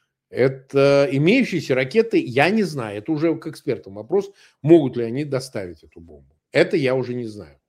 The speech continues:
Но вот создать бомбу с учётом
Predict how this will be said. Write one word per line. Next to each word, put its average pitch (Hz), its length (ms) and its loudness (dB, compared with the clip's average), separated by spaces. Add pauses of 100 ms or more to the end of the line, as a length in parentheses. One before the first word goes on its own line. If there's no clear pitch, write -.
(580)
Но 170 140 8
вот 202 180 6
создать 190 560 6
бомбу 143 400 4
с - 80 -8
учётом 151 580 -2